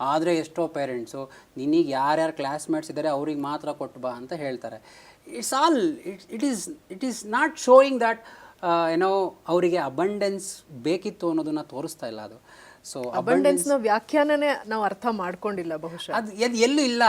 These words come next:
Speaker 1: ನಿಮ್ಗೆ ಯಾವ ಪುಸ್ತಕದಲ್ಲೂ ಬಂದಿಲ್ಲ ಅಬಂಡೆನ್ಸ್ ಅಂದ್ರೆ ಏನು ಅಂತ. ನೀವು ಸ್ವಲ್ಪ ಕಲಿಕೆಯಲ್ಲಿ ಇಂಟ್ರೆಸ್ಟ್ ಇರೋರು ಇದ್ರೆ, ಯಾವ್ದಾದ್ರು ಟ್ರೈನಿಂಗ್ ಪ್ರೋಗ್ರಾಮ್ಸ್ ಅಟೆಂಡ್ ಮಾಡಿರ್ತೀರ, ಯಾವ್ದಾದ್ರು ಸ್ಲೋಗನ್ಸ್‌ಗಳನ್ನ ನೋಡಿರ್ತೀರ, ಅದಕ್ಕೆ ನಿಮ್ಗೆ ಅಬಂಡೆನ್ಸ್ ವ್ಯಾಲ್ಯೂ ಗೊತ್ತಾಗಿರುತ್ತೆ. ಇನ್ನ ಕೆಲವೊಬ್ರಿಗೆ ಅಬಂಡೆನ್ಸ್ ಅಂದ್ರೆ ನಂಬಿಕೆನೇ ಇಲ್ಲ.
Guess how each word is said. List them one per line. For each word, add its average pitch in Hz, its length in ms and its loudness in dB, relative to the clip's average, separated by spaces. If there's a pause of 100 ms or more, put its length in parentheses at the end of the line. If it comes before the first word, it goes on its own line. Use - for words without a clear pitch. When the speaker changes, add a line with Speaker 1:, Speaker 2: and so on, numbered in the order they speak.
Speaker 1:
ನಿಮ್ಗೆ 180 200 4
ಯಾವ 190 160 8
ಪುಸ್ತಕದಲ್ಲೂ 247 520 2
ಬಂದಿಲ್ಲ 202 360 0
ಅಬಂಡೆನ್ಸ್ 190 520 2
ಅಂದ್ರೆ 175 260 0
ಏನು 170 160 2
ಅಂತ. 156 220 0 (400)
ನೀವು 185 120 0
ಸ್ವಲ್ಪ 233 300 0
ಕಲಿಕೆಯಲ್ಲಿ 240 600 2
ಇಂಟ್ರೆಸ್ಟ್ 226 340 -4
ಇರೋರು 220 200 0
ಇದ್ರೆ, 240 300 2
ಯಾವ್ದಾದ್ರು 220 280 2
ಟ್ರೈನಿಂಗ್ 208 360 -2
ಪ್ರೋಗ್ರಾಮ್ಸ್ 202 320 -2
ಅಟೆಂಡ್ 196 280 -2
ಮಾಡಿರ್ತೀರ, 185 360 -2
ಯಾವ್ದಾದ್ರು 202 240 -2
ಸ್ಲೋಗನ್ಸ್‌ಗಳನ್ನ 185 640 -2
ನೋಡಿರ್ತೀರ, 175 420 0 (340)
ಅದಕ್ಕೆ 196 280 -4
ನಿಮ್ಗೆ 202 180 0
ಅಬಂಡೆನ್ಸ್ 170 440 2
ವ್ಯಾಲ್ಯೂ 151 300 0
ಗೊತ್ತಾಗಿರುತ್ತೆ. 123 840 -10
ಇನ್ನ 180 220 -6
ಕೆಲವೊಬ್ರಿಗೆ 175 520 -2
ಅಬಂಡೆನ್ಸ್ 180 680 -2
ಅಂದ್ರೆ 165 340 -2
ನಂಬಿಕೆನೇ 160 720 -2
ಇಲ್ಲ. 131 200 -4